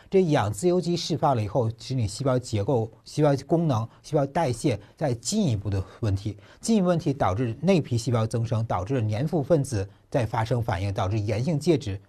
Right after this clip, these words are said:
反应，那又回到炎性介质那儿去了，是吧？炎性介质反应最终呢会形成，也是一个连锁反应，是吧？形成微循环障碍，导致细胞损伤。那第三个呢，长源性学说，他认为肠道是机体最大的细菌和毒素的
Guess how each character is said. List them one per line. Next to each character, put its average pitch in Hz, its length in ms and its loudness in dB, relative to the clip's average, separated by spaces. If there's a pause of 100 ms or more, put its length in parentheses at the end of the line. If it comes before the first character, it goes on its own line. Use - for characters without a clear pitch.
(120)
反 95 160 0
应， 101 160 -2
那 117 80 -2
又 113 200 -2
回 110 120 -4
到 95 120 -2
炎 92 180 -6
性 113 140 -2
介 113 160 -2
质 95 100 -2
那 87 80 -6
儿 92 60 -4
去 101 120 -6
了， 90 120 -4
是 123 80 -4
吧？ 120 120 -2 (220)
炎 131 140 0
性 175 100 0
介 180 160 2
质 123 100 -2
反 98 200 0
应 101 100 -2
最 123 180 -4
终 131 200 -2
呢 113 160 -2 (160)
会 113 100 0
形 104 320 -4
成， 110 240 -2 (220)
也 120 180 0
是 - 160 -6
一 117 240 0
个 113 140 0
连 104 200 -4
锁 104 160 -4
反 95 220 -4
应， 95 120 -4
是 - 40 -20
吧？ 107 180 -4 (200)
形 107 180 -2
成 110 100 0
微 135 120 0
循 113 180 -2
环 98 160 0
障 101 160 -2
碍， 101 140 -6 (200)
导 92 140 -4
致 95 100 -6
细 147 280 -6
胞 104 340 -2
损 98 220 -4
伤。 98 200 -4 (440)
那 190 120 -4
第 185 160 -6
三 190 240 0
个 190 60 -2
呢， 147 180 0
长 110 380 -4
源 117 180 0
性 117 160 -2
学 104 200 -2
说， 107 200 -4 (640)
他 180 80 -2
认 208 160 4
为 208 80 2
肠 113 640 -6
道 220 320 0 (100)
是 135 280 -4
机 143 200 -2
体 107 200 -2
最 165 280 -4
大 113 180 -2
的 95 60 -4
细 113 200 -4
菌 101 180 -4
和 107 140 -2
毒 98 320 -6
素 151 180 -4
的 92 180 -2